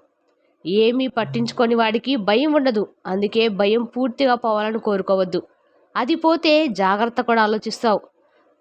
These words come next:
నువ్వు కాలం గురించి ఆలోచిస్తున్నావు, ఇంకా ఎంతకాలం? ఇప్పుడైనా మారుతుందా? నా వంతు ఎప్పుడు వస్తుంది? కాలం ఎవరికి సమాధానం ఇవ్వదు, అది అడిగే వాళ్ళ కోసం ఆగదు, అది వేచి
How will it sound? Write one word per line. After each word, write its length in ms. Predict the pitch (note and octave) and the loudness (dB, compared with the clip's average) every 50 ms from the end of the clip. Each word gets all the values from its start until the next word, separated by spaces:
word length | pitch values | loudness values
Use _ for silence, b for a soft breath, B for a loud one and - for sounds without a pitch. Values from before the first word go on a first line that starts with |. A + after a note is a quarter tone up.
| _ _ - - | _ _ -10 -6
నువ్వు 200 | G3 G#3+ G#3 G#3 | -4 -4 -4 -4
కాలం 580 | - - A#3 G#3+ G#3+ A#3 C4 D4 D#4 D4+ C4+ A#3+ | -4 0 2 2 4 4 4 2 0 0 0 -2
గురించి 320 | C4+ C4 B3+ B3 - B3+ | -2 -2 -2 -2 0 2
ఆలోచిస్తున్నావు, 600 | G#3 G3+ G#3 G#3 G3+ G#3 - - G#3+ G#3 G3 F#3 - _ _ _ _ _ _ - | 2 2 0 -2 -6 -6 -6 -2 0 0 0 0 -2 _ _ _ _ _ _ -12
ఇంకా 320 | - G3 G3+ F#3+ A3 G#3 G#3 | -8 -8 -4 -2 0 0 0
ఎంతకాలం? 800 | G#3 G3 F#3+ F#3+ G#3 A3 - C#4 C#4 C#4 C4 A#3+ B3 A#3 A#3 A#3 - _ _ _ _ - | 0 -2 -2 -2 -2 -2 -2 -2 0 2 0 0 0 -2 -8 -10 -16 _ _ _ _ -14
ఇప్పుడైనా 480 | F#3+ - - A3 G#3+ G#3+ G#3+ G#3+ G#3+ | -14 -12 -8 -6 -4 -2 -2 -2 -2
మారుతుందా? 680 | G3+ G3+ G3 G3 G3+ A3 G#3+ - A#3 A3 G#3+ G#3+ A3 A#3 | 0 0 2 2 2 0 0 -4 -4 -2 0 0 2 2
నా 240 | B3 A#3+ G#3+ G#3+ A#3 | 0 0 0 0 2
వంతు 300 | A3+ A3+ A#3+ C4 B3 C#4 | 2 2 2 0 2 0
ఎప్పుడు 320 | C4+ A#3 A3+ - C4 B3+ C4 | 0 0 0 -2 0 0 0
వస్తుంది? 460 | B3+ C4 - C4+ A#3+ B3 B3 B3+ B3 b b b b b b _ _ _ - | 0 0 -2 -4 0 0 0 0 -2 b b b b b b _ _ _ -2
కాలం 400 | - A3 A3 A3+ A#3+ A#3+ A#3+ A3+ | 0 0 2 2 0 -2 -4 -2
ఎవరికి 380 | G#3 G#3 A3 A#3+ D4 D4 B3+ C#4 | -2 0 2 2 2 2 0 0
సమాధానం 520 | - - A#3+ A#3 A#3+ A#3 A3+ A3+ G#3+ G#3+ | 0 0 0 2 2 2 2 2 2 2
ఇవ్వదు, 300 | G3+ F#3+ F#3+ G3+ F3+ F#3 - - _ _ _ _ - | 2 0 0 0 0 -2 -6 -8 _ _ _ _ -6
అది 160 | F#3 G3 G3 | -2 0 0
అడిగే 360 | F#3+ F#3+ G3 G3+ F#3+ A3+ G#3+ | 2 2 0 0 0 0 0
వాళ్ళ 300 | G#3 G3+ G3 G3+ A3 B3 | 2 2 2 2 2 0
కోసం 380 | B3 - B3+ A#3+ A#3 - A#3 G#3+ | 0 -2 -2 -4 -4 -2 0 0
ఆగదు, 320 | G3+ G3 F#3 F#3+ F#3 F#3 - _ _ _ _ _ _ _ _ _ _ - | 2 2 2 0 0 -2 -4 _ _ _ _ _ _ _ _ _ _ -10
అది 220 | F#3+ G3+ F#3+ A3 A3 | -6 -4 -2 0 0
వేచి 360 | G3 G3 F#3+ A3 G3+ A#3+ | 2 2 2 2 0 -2